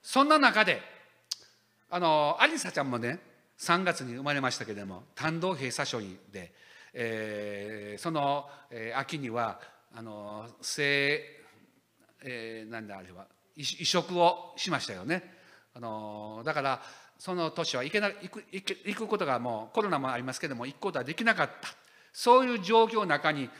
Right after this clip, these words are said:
あったんですけれども、そういう時に、なんと、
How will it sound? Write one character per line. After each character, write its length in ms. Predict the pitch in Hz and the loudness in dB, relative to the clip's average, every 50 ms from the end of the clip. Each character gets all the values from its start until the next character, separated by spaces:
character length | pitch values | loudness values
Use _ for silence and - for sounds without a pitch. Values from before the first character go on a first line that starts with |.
| - - _ | -20 -10 _
あ 100 | 139 147 | -6 -6
っ 40 | - - | 0 0
た 100 | 175 160 | 0 0
ん 60 | 143 | 0
で 80 | 123 | -2
す 100 | 113 - | -6 -6
け 80 | - 120 | -6 -6
れ 120 | 110 104 | -8 -8
ど 100 | 104 - | -10 -10
も、 180 | 135 123 120 - - - - - - | -8 -8 -8 -10 -12 -20 -20 -20 -16
そ 340 | - - - 247 277 302 311 | -8 2 8 10 12 12 12
う 20 | |
い 40 | 302 | 10
う 20 | 262 | 6
時 240 | 277 269 - 185 156 | 4 2 2 0 -2
に、 320 | 160 180 165 - - - - _ _ _ _ _ _ _ _ _ _ _ _ _ _ _ _ _ _ _ _ _ _ _ _ _ _ _ _ _ _ _ _ _ _ _ _ _ _ _ _ _ _ _ _ _ _ _ _ _ _ _ _ _ _ _ _ _ _ _ _ _ _ _ _ _ _ _ - _ _ _ _ _ _ _ _ _ _ _ _ _ - | 0 -2 -4 -4 -8 -16 -20 _ _ _ _ _ _ _ _ _ _ _ _ _ _ _ _ _ _ _ _ _ _ _ _ _ _ _ _ _ _ _ _ _ _ _ _ _ _ _ _ _ _ _ _ _ _ _ _ _ _ _ _ _ _ _ _ _ _ _ _ _ _ _ _ _ _ _ -20 _ _ _ _ _ _ _ _ _ _ _ _ _ -8
な 120 | 120 131 | -8 -6
ん 80 | 139 135 | -6 -6
と、 360 | - 117 104 107 - - | -6 -6 -6 -6 -8 -12